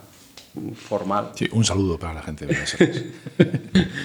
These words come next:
Speaker 1: No, no, él, él lo veía desde ese punto de vista, vamos a decir, más, eh, más con los pies en la tierra, ¿no? Más de padre,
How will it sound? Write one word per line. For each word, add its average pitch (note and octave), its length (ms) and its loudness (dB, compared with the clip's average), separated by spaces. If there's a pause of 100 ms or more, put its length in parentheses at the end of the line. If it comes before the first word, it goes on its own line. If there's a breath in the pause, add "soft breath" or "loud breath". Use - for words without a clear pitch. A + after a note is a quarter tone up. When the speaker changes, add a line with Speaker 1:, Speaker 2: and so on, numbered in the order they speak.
(260 loud breath)
Speaker 1:
No, C3+ 320 6
no, B2+ 320 6
él, C3 220 6
él C3+ 100 6
lo E3+ 80 8
veía D#3+ 240 10
desde C3 220 6
ese C3 220 4
punto C3 440 4
de A#2 100 4
vista, B2 460 4
vamos A2 280 0
a G#2+ 40 2
decir, A2 280 0
más, A2 560 2 (500 loud breath)
eh, F#2+ 540 -6
más - 220 4
con C3+ 120 8
los A2+ 100 4
pies - 200 2
en B2+ 60 0
la G2+ 120 0
tierra, G#2 320 6
¿no? B2+ 120 0
Más A2 200 0
de A#2+ 100 8
padre, A2+ 400 4